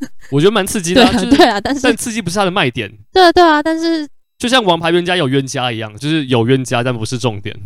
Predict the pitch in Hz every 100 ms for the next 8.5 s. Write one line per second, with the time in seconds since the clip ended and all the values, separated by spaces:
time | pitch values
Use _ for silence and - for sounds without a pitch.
0 | - 302 359 240 302 196 190 220 233 269
1 | - 165 175 180 180 180 202 190 165 151
2 | 147 156 156 151 - - - - - -
3 | 220 180 185 160 233 247 226 - - 381
4 | 320 - _ - - - 240 254 240 220
5 | 226 285 - 202 190 - 143 - 349 113
6 | 113 117 151 180 175 160 185 - 190 196
7 | 180 180 190 156 151 175 170 156 147 147
8 | 156 151 - 175